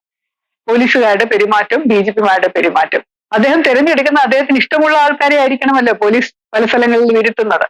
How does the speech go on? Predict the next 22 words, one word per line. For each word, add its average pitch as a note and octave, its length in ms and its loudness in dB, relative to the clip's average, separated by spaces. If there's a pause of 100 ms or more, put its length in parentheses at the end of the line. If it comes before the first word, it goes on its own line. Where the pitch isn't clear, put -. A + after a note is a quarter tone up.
(340)
അപ്പൊ B3 140 0
അദ്ദേഹത്തിന് D#4 480 0 (680)
അതുപോലെ D4 320 2
അദ്ദേഹത്തിന്റെ D4+ 420 0
സ്വഭാവം C#4 540 0 (100)
ഈ A#3+ 80 -2
ഉള്ളതുപോലെയുള്ള C#4 800 0
ആൾക്കാരെ C4 400 0
ഇഷ്ടമാവുന്നത് B3 640 0
കൊണ്ട് A#3+ 160 0
അവരെ A#3+ 200 0
പിടിച്ച് B3 260 -2
പലയിടത്തും A3 500 0
ഇരുത്തും. F#3 340 -2 (680)
അവരുടെ D#4+ 520 0
സ്വഭാവം C#4+ 460 0
അനുസരിച്ച് B3+ 440 -2
താഴോട്ടുള്ളവരൊക്കെ A#3 680 0
പെരുമാറും. - 640 -6 (320)
അപ്പോ B3 220 -2
കഴിഞ്ഞ B3 560 2
കാലങ്ങളിലായിട്ട് B3+ 1080 0